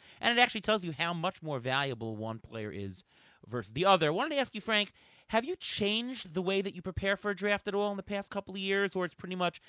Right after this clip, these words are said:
same thing, uh, just, you know, n-, new strategy for the year based on what's hot and what's not in the league?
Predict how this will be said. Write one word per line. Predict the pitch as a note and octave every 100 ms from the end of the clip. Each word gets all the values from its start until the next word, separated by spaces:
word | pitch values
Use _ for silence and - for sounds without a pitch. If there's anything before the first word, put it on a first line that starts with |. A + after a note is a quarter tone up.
| -
same | - F#3+ F3+
thing, | E3 F#3 E3+ E3 D3 - -
uh, | C3+ C#3 C#3 B2+ -
just, | C#3 -
you | C3+
know, | C3 A2 -
n-, | D3 - -
new | F3+
strategy | - F#3+ E3 E3+ C#3 D#3
for | - D#3
the | C#3+
year | C#3+ C3+
based | C#3 C3 -
on | B2 B2 B2
what's | B2 -
hot | C3+ B2
and | A#2
what's | A2+ -
not | A#2 A2
in | G2
the |
league? | F#2 C#2+